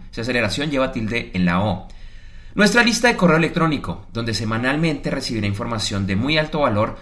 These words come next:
sobre innovación, tecnologías estratégicas e Internet. Lo invitamos a suscribirse y empezar a recibir esta información en W W W punto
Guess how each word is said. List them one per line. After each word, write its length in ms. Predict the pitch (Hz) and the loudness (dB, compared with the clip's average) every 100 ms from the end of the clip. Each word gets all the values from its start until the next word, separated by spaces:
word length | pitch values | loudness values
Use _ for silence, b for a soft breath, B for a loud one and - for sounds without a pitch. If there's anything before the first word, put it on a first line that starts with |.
| - | -10
sobre 280 | - 104 | -4 -2
innovación, 720 | 98 95 87 - 151 156 180 180 B | 0 2 0 -2 0 2 2 -2 B
tecnologías 560 | - 131 139 262 170 165 | -4 0 2 2 2 2
estratégicas 960 | 175 - 139 170 180 180 185 180 - - - | 0 0 0 4 6 4 0 0 -6 -14 -8
e 80 | 95 | -2
Internet. 680 | 90 87 85 80 82 - - b b b b b b b - | 0 0 -4 -8 -8 -8 -14 b b b b b b b -2
Lo 80 | 147 | 2
invitamos 360 | 151 185 214 | 6 6 6
a 80 | 226 | 4
suscribirse 720 | 208 180 151 170 190 - - | 0 2 4 4 4 0 -4
y 120 | - 131 | -4 -4
empezar 280 | 131 135 | -2 -2
a 40 | 131 | -2
recibir 300 | 147 - 117 | -2 -2 -4
esta 160 | 117 | -4
información 580 | 131 127 107 98 196 208 - | -6 -4 -4 -2 -2 -4 -6
en 100 | 110 | -6
W 160 | 139 160 | -4 -4
W 240 | 156 139 | -2 0
W 140 | 180 | 0
punto 440 | 180 190 180 196 | 2 2 4 2